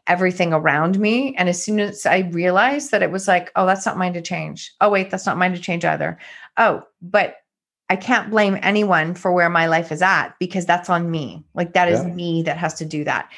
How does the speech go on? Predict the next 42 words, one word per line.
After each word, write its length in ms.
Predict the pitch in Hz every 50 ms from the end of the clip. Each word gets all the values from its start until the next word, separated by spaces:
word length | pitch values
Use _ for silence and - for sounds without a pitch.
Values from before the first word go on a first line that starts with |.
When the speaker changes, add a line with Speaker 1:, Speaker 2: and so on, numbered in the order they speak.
| - - - - - - -
Speaker 1:
It 120 | 233 233
was, 280 | 233 269 254 226 - -
it 80 | 202
was 120 | 240 240 214
life-changing. 800 | 208 208 202 208 208 - - - 208 202 196 185 160 139 - -
And 140 | 196 214 226
it 140 | - -
literally 340 | 220 233 254 262 254 254 233
changed 600 | 190 - - 233 202 202 196 196 208 196 - - -
everyone 400 | - 196 196 196 190 190 185 185
else 160 | 180 180 180
around 420 | 196 180 202 214 254 269 294 269 233
me 360 | 185 170 170 175 185 190 190
without 380 | 190 190 185 190 196 185 180 170
me 180 | 190 185 185
trying 320 | 180 - - 185 180 180 180
to 140 | - 196 175
change 340 | - - 240 240 233 190
anyone, 440 | 175 147 135 120 110 90 80 - - -
because 380 | 185 170 - 214 185 180 175 190
Speaker 2:
Yeah. 180 | 202 190 - -
Speaker 1:
everyone 340 | 180 196 202 202 190 180 175
started 340 | 180 - - 185 185 170 170
to 100 | - 170
realize 500 | 160 165 175 196 196 170 143 143 156 151
that 280 | - 170 160 - - - - - - - - - _ _
you 160 | - 190 202 208
can 180 | - 294 294
make 160 | 240 185 160
changes 340 | - - 175 175 175 175 175
in 60 | 175
your 120 | 160 143 156
own 100 | 208 233
life 180 | 208 156 -
too. 240 | - - 254 277 220
You 140 | 165 165 175
just 180 | 190 190 190 -
have 220 | - 165 165 -
to 100 | - 185
make 240 | 175 165 156 156 -
a 60 | 170
decision 560 | 170 165 - - 196 208 208 139 - 156 151